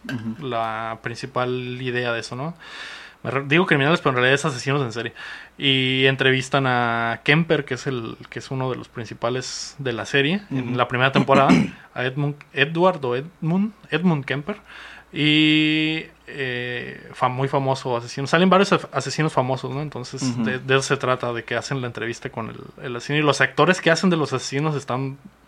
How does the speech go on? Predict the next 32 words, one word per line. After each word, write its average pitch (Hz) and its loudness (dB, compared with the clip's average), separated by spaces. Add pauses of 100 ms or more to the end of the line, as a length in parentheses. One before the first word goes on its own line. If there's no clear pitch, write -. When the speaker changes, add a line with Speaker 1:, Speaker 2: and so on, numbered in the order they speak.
Speaker 2:
bastante 131 -6
chilos, 143 -8
güey. 175 -8
De 143 2
hecho, 165 0 (600)
la 143 2
tempor-, 143 0
la, 139 4 (280)
cuando 139 2
salió 143 0
la 185 4
temporada 147 4
pasada, 185 0 (220)
el, 123 -4
una 143 -2
de 156 0
las 127 -4
cosas... 135 -4 (180)
Eh, - -8 (500)
que 131 0
sur-, 135 -4 (120)
surgía 143 -2
así 151 -2
alrededor 135 -2
de 147 -2
la 131 0
serie 151 -2
era 139 0
lo 147 2
parecido 151 2
que 143 -4
estaba 139 2